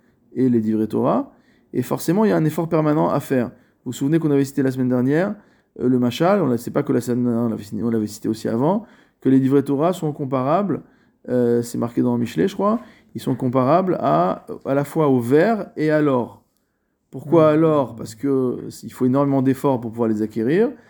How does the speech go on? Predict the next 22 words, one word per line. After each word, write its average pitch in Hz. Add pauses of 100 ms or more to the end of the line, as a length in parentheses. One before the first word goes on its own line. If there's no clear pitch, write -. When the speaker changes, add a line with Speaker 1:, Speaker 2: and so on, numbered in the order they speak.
(280)
Speaker 1:
Et 117
pourquoi 139
au 127
verre ? 143
Parce 147
que 175
c'est 190
Speaker 2:
Fragile. -
Speaker 1:
très 180
ra-, 175
très 165
facile 160
de 160
les 143
perdre. 120 (800)
C'est -
très 170
fragile. 120 (2000)
Speaker 2:
Mhm. 208
Speaker 1:
Aval, 208
Mishelamad 180
Beiyun. 147